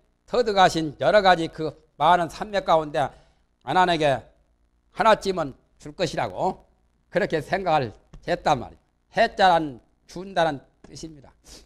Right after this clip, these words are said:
그리고 몸과 마음이 본래 서로 대신하지 못하는 것을 알지 못하여 나의 본심을 잃어버렸단 말이에요. 몸과 마음은 서로 대신할 수 없죠.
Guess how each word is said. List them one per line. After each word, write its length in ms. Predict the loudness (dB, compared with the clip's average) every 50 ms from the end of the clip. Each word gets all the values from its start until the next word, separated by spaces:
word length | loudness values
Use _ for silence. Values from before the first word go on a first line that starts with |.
| _ _ _ _ _ _ _ _ _ _ _ _ _ _ _ _ _ _
그리고 440 | -6 -2 0 0 0 0 -2 -6 -14 _ _ _
몸과 800 | -10 -8 -8 -6 -6 -10 0 4 6 6 6 6 4 -2 -10 _ _ _
마음이 640 | -2 2 4 6 6 6 4 2 2 -2 -2 -4 -4
본래 540 | -4 -4 -4 0 2 4 4 4 2 0 -6 _ _
서로 380 | _ -16 -10 -6 -4 -4 -4 -4
대신하지 880 | -2 -2 -2 0 -2 -4 -4 -2 0 0 0 -2 -4 -6 -8 -8 -10 -12 _ _ _ _ _ _
못하는 520 | _ -12 -6 -2 -2 -2 -2 -4 -8 -10
것을 400 | -8 -8 -4 -2 -2 -4 -4 -8 -12 _
알지 400 | -2 0 0 0 -2 -6 -12 -18 -20 _
못하여 500 | _ -8 -2 2 2 2 2 0 -4 -12 _ _ _ _ _ _ _ _ _ _ _ _ _ _
나의 400 | _ 0 2 2 2 2 0 -4 -8
본심을 520 | -10 -12 -10 -8 -8 -8 -8 -8 -10 -12 -12 _ _
잃어버렸단 420 | -12 -10 -10 -10 -10 -14 -16 _
말이에요. 280 | _ _ _ _ _ _ _ _ _ _ _ _ _ _ _ _ _ _ _ _ _ _ _ _
몸과 380 | -12 -12 -4 2 4 4 4
마음은 400 | 6 8 8 8 8 6 0 -2
서로 240 | -2 -4 -4 -4 -2
대신할 400 | -2 -2 -2 -2 -2 -2 -2 -4
수 160 | -4 -10 -16 -14 _
없죠. 480 | -14 -14 -14 -8 -6 -6 -6 -6 -10